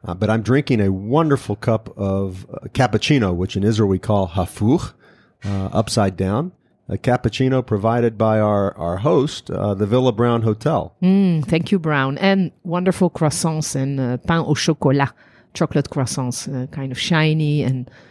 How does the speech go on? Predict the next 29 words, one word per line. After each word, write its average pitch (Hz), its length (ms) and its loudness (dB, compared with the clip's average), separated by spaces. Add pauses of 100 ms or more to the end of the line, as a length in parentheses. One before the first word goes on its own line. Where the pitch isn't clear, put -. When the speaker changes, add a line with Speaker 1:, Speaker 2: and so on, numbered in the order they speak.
(140)
Speaker 2:
fresh - 440 0
and 139 140 -2
beautiful. 170 420 2
They're 151 180 -2
really 165 380 0 (720)
spoiling 202 640 2
us. 160 420 2
Thank - 340 0
you, 202 60 6
Speaker 1:
Yes. 165 80 0
Speaker 2:
Brown, 147 280 2
for 143 200 -2
letting 147 260 0
us 143 160 0
record 135 440 -8
here. 127 200 -8
Speaker 1:
So 113 360 -2
what 123 140 -4
are - 40 2
we 147 80 0
talking 143 320 2
about 104 220 -2
today? 87 300 -8 (120)
Speaker 2:
So - 220 0 (220)
the 190 220 2
topic 285 340 2
of - 160 0
the 165 100 2
day, 285 560 2